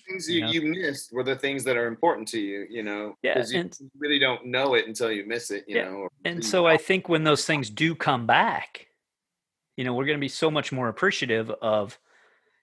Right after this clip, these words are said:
Speaker 2: you know, "Oh, I missed my little T-ballers. Oh, I didn't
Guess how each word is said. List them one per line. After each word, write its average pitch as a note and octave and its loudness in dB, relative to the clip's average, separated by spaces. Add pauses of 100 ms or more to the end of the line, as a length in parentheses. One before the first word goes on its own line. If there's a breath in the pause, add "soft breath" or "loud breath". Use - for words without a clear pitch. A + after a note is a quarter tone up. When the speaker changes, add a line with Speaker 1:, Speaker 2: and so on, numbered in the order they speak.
Speaker 2:
you A#2 -8
know, G#2+ -6
"Oh, D#3 4
I A2 -4
missed G#2+ -6
my A#2+ 2
little C3 0
T-ballers. G2 -4 (1040)
Oh, D#3 6
I A2+ 6
didn't A#2+ -4